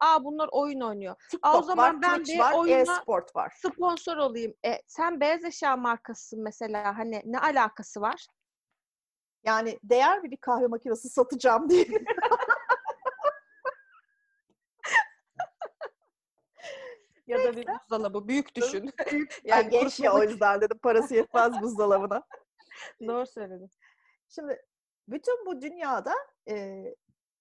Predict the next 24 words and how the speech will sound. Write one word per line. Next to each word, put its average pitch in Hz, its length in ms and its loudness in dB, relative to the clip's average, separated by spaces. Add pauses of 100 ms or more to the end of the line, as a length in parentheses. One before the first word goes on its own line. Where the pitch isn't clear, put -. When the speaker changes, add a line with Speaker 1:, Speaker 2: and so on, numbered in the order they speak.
(160)
Speaker 2:
bir 311 200 -6
noktaya 330 340 -6
gelindi 320 360 -6
ki - 100 -8
özellikle 269 400 -6
bu - 100 -16
ölçümle 233 500 -4
ilgili 214 260 -12
problemlerde 180 840 -10
programatik 269 640 -8
reklam 226 340 -4 (160)
her 415 280 -4
derdimize 247 500 -2
derman 214 440 0
olacak. - 500 -20 (920)
Yani 180 220 -6
ölçümle 247 560 0
ilgili, 202 260 -12 (100)
attribution'la 233 640 -14
ilgili 202 200 -12
falan 220 320 -6
bütün 349 200 -12
sorularımızın 208 640 -8
cevaplarını 240 680 -6